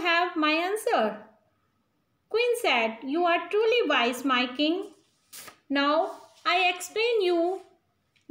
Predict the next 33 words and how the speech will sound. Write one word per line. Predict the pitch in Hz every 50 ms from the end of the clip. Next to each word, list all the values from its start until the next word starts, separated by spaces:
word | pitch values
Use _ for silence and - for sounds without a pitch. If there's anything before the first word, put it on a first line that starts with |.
| 277 392
this | 392 - - 370
chapter | 320 285 - - - 302 302 320 359 349 - - 349 359
in | 359 311 381
Hindi. | 392 381 330 277 226 185 180 - - - - - - - - _ _ _ 330
बहुत | 320 - 403 453 -
पुराने | - 403 359 330 320 302 302 320 330
समय | 320 339 294 285 294 294
में | 285 285 302 320 294 311
एक | 302 285 294 262
राजा | 269 254 254 240 240 269 277 285 320 349 - - - - - - -
अपनी | 320 330 - 370 415 415
बुद्धिमत्ता | 330 277 302 254 277 330 349 349 349 349 392
के | 427 415 415 381
लिए | 359 370 359
प्रसि-, | 359 359 269 269 - - 320 311 302
प्रसिद्ध | 311 - - 285 285 285 359 370 330 277 320 302
था। | 294 277 220 196 196 196 - - - - - - - -
एक | 349 427 453 381 330
बार | 339 320 320 330 330
पड़ोसी | 330 311 330 381 381 381 427 427
राज्य | 381 302 269 262 240 254 294 311
की | 294 339 349
एक | 320 302 294 294
रानी | 269 262 247 254 269 294 320
उसकी | 302 320 302 - - 330
परीक्षा | 320 - 302 285 294 - - - 392 381
लेने | 381 330 311 302 311 302
के | 320 339
राजा | 339 339 269 254 262 262 302
के | 302 - 359 311
दरबार | 254 262 254 240 247 254 269 294
में | 311 320 330 320 -
पहुंची | 302 262 240 - - - 208 196 196